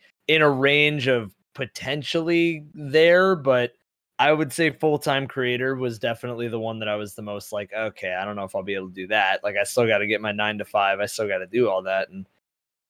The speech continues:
now it's, now it's here. We, we are here. We are at full-time creator, and a lot of people dislike,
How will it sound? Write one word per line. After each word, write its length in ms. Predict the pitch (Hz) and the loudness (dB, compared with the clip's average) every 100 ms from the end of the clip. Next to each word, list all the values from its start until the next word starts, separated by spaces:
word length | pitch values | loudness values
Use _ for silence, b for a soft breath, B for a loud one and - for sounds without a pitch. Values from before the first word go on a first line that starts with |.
| _ _ | _ _
now 340 | 120 123 151 160 | 0 4 6 6
it's, 360 | 151 - - | 4 -2 -6
now 200 | - 113 | 0 4
it's 140 | 135 - | 4 4
here. 360 | 160 190 110 - | 2 2 0 -10
We, 180 | 110 110 - | -8 -6 -6
we 200 | 110 117 | -2 2
are 100 | 135 | 2
here. 240 | 127 143 | 2 0
We 140 | 101 107 | -2 0
are 100 | 120 | 2
at 180 | 120 | 0
full-time 520 | - 127 127 139 135 127 | 2 0 2 2 0 0
creator, 540 | 131 127 131 139 139 | 2 4 6 4 4
and 200 | 110 101 _ _ _ | 0 -8 _ _ _
a 80 | 113 | 2
lot 220 | 123 135 | 6 6
of 100 | 151 | 6
people 320 | 151 151 151 | 2 2 2
dislike, 760 | 139 135 131 - 113 135 131 | 4 4 4 2 2 2 0